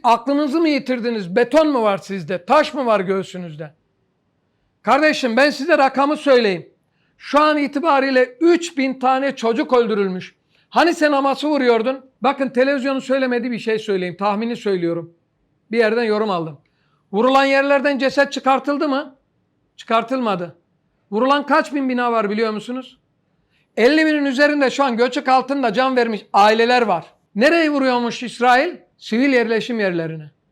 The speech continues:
Şimdi Şifa Hastanesi'ni vuracak bir kroki çizmiş. Onu paylaşıyor. Diyor ki, bunun altında karargah yaptı diyor. Şimdi vurmak için bahane. Bakın, İsrail bir açıklama yaptı. Dedi ki,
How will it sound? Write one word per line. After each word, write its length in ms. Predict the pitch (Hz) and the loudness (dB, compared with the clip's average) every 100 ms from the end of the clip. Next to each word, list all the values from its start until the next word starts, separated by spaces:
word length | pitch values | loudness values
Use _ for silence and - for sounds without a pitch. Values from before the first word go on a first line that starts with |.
| _ _ _ | _ _ _
Şimdi 360 | - 294 311 311 | -6 -2 0 -2
Şifa 280 | 285 285 294 | -2 0 0
Hastanesi'ni 640 | 277 277 277 277 269 277 | 0 -2 -2 -4 -4 -4
vuracak 420 | 285 254 226 226 | 0 0 0 -4
bir 100 | 277 | -8
kroki 400 | 262 277 285 320 | 2 4 4 0
çizmiş. 580 | 320 254 220 311 - _ _ _ _ | -2 -6 -4 -6 -8 _ _ _ _
Onu 260 | - 254 262 | -2 0 4
paylaşıyor. 580 | 254 233 202 - 185 185 | 4 4 0 -2 -6 -2
Diyor 240 | 339 339 | -2 0
ki, 280 | 233 160 - _ _ | -4 -4 -12 _ _
bunun 200 | 226 302 | 0 2
altında 440 | 294 285 294 320 294 | 0 0 0 -2 0
karargah 480 | 262 277 262 294 | 2 2 2 2
yaptı 340 | 254 214 208 185 | 2 0 -2 -2
diyor. 280 | 190 180 _ _ _ _ _ _ | -2 -4 _ _ _ _ _ _
Şimdi 220 | - 185 | -10 -6
vurmak 320 | 180 214 240 | -4 -4 -6
için 240 | - 226 196 | -10 -10 -8
bahane. 320 | 185 175 - _ _ _ _ _ _ _ _ | -8 -10 -16 _ _ _ _ _ _ _ _
Bakın, 340 | 247 247 175 - _ _ _ _ _ _ | -2 -2 -8 -10 _ _ _ _ _ _
İsrail 640 | 226 - 285 285 220 226 - _ _ | -8 0 4 6 4 0 -8 _ _
bir 140 | 269 226 | 0 0
açıklama 440 | 226 220 226 220 | -2 -4 -2 -2
yaptı. 320 | 180 175 175 | -4 -6 -4
Dedi 240 | 202 339 330 | -2 -2 -2
ki, 280 | 220 226 | -4 -4